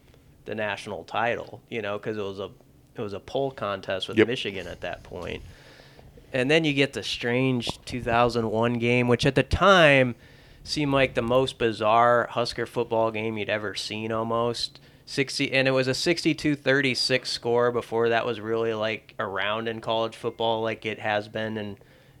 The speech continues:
Speaker 1: in recent years. But it's funny, if you go back and look at it, the stats were pretty even,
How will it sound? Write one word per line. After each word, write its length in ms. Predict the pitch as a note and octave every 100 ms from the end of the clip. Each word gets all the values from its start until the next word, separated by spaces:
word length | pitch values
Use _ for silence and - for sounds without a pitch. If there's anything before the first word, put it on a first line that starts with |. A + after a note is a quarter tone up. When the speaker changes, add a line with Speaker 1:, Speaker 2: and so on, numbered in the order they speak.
| -
Speaker 1:
in 100 | A#2+
recent 400 | G#2+ A2+ - A#2+
years. 300 | B2 B2 B2
But 160 | C#3 C3
it's 140 | B2+
funny, 380 | - D3+ D#3+ C#3+
if 120 | -
you 80 | B2+
go 140 | C3+
back 320 | C3 A#2+ B2+
and 160 | B2 G#2+
look 200 | G2+ A2+
at 140 | B2
it, 140 | C3+ C3+
the 60 |
stats 460 | A#2 - B2+ C#3 -
were 120 | C#3+
pretty 340 | - A#2+ A#2+ A2
even, 460 | G#2+ A2+ C3+ C#3